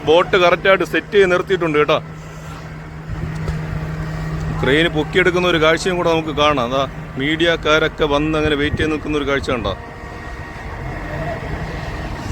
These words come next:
വലിയ ക്രെയിനാണ് കേട്ടോ. ഇത് നമ്മുടെ ഹാർബറിലാണ് നമ്മുടെ കോസ്റ്റ് ഗാർഡിൻ്റെയൊക്കെ ഷിപ്പൊക്കെ കെട്ടിയിട്ടിരിക്കുന്നില്ല,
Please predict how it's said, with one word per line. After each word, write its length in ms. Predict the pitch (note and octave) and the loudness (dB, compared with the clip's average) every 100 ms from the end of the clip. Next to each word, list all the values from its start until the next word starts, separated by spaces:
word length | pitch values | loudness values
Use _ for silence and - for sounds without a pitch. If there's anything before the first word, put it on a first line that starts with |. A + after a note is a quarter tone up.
| - - - - - - - - A2 | -8 -10 -10 -12 -10 -8 -8 -8 -4
വലിയ 240 | B2 D#3 D#3+ | 0 2 2
ക്രെയിനാണ് 420 | D3+ D#3 D3+ C3+ B2+ | 2 4 4 2 2
കേട്ടോ. 180 | B2 A2+ - - - - - - - - - - - D5+ E5 - - - - - - - - - - - - - - - - - - - - - - - - - - - - - | 0 -2 -4 -14 -14 -16 -16 -16 -16 -16 -16 -16 -14 -14 -12 -12 -12 -12 -10 -12 -10 -10 -8 -8 -8 -8 -8 -10 -10 -10 -10 -10 -10 -10 -10 -10 -10 -12 -10 -10 -8 -8 -8 -6
ഇത് 100 | A#2+ | -2
നമ്മുടെ 260 | C3 C#3+ D#3 C#3+ | 0 2 2 4
ഹാർബറിലാണ് 680 | C#3 D#3+ E3+ E3+ D#3 C#3+ C3+ | 4 2 2 0 2 0 -2
നമ്മുടെ 220 | C#3 C#3 - | -4 -6 -4
കോസ്റ്റ് 320 | C3+ D3 - D#3 | -4 -4 -2 4
ഗാർഡിൻ്റെയൊക്കെ 500 | D3+ D3 D3 D3+ D3 - | 4 4 4 4 2 0
ഷിപ്പൊക്കെ 480 | C3+ D#3 D#3 D#3+ D#3 C3 - | 0 0 4 4 4 0 2
കെട്ടിയിട്ടിരിക്കുന്നില്ല, 760 | C#3+ D3 D#3+ D3 D3+ D3 C3 | 2 4 2 2 0 2 2